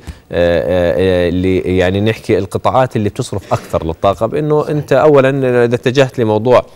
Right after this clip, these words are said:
الطاقة البديلة والطاقة، آه، اللي بنحكي من البيئة، آه، بتوفر أول شيء على حالك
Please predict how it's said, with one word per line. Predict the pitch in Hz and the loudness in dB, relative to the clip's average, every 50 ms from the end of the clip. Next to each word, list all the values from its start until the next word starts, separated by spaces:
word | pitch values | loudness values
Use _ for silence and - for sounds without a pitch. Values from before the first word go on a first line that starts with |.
| - - - - - - | -20 -20 -20 -20 -10 -4
الطاقة | 98 95 - - 123 120 - - | -4 -4 2 4 2 4 4 2
البديلة | 107 98 101 101 98 110 107 101 104 104 104 | 0 2 2 0 2 2 0 2 2 2 2
والطاقة، | 101 85 71 - - 90 90 87 - 92 | 2 0 -2 -2 -2 -4 -4 -2 0 0
آه، | 90 85 65 78 90 87 85 82 82 80 82 | 2 2 2 2 2 2 2 2 2 0 0
اللي | 87 85 85 85 82 82 82 | -2 -2 -2 -2 -2 -2 -2
بنحكي | 82 87 87 90 - - 95 | -4 -4 -8 -8 -8 -8 -6
من | 92 90 | -4 -4
البيئة، | 90 87 101 107 101 76 85 - - - - - - - - - | -4 -2 0 2 2 2 0 -2 -6 -14 -20 -20 -20 -20 -12 -4
آه، | - 95 98 98 98 104 | 0 2 4 4 4 2
بتوفر | 101 101 104 - - 160 160 - - 151 143 | 2 0 -2 0 2 2 2 2 2 2 4
أول | 147 156 147 | 4 4 4
شيء | - 139 | 2 2
على | 139 139 131 131 | 2 4 2 2
حالك | - - 160 143 120 101 101 107 - - | 2 4 4 4 4 4 2 0 -2 -12